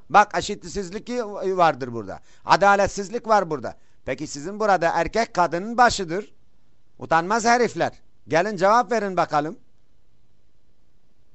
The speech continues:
Neden kadının başı oluyor? Devam ediyoruz. Birinci Korinthos on bir sekiz. Ne diyor? "Çünkü erkek kadından değil,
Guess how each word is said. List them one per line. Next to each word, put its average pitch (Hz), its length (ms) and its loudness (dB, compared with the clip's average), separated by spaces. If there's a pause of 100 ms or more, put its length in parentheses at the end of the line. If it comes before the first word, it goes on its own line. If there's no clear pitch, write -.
(340)
Neden 202 400 0
kadının 202 580 2 (240)
başı 170 360 2
oluyor? 170 420 -2 (2000)
Devam 202 320 2
ediyoruz. 120 600 -8 (1000)
Birinci 180 400 -6
Korinthos 190 520 -2
on 170 260 -8
bir 190 100 -6
sekiz. - 680 -8 (760)
Ne 190 200 0
diyor? 151 320 -4 (1080)
"Çünkü 214 360 -4
erkek 190 580 0
kadından 190 580 2
değil, 214 380 2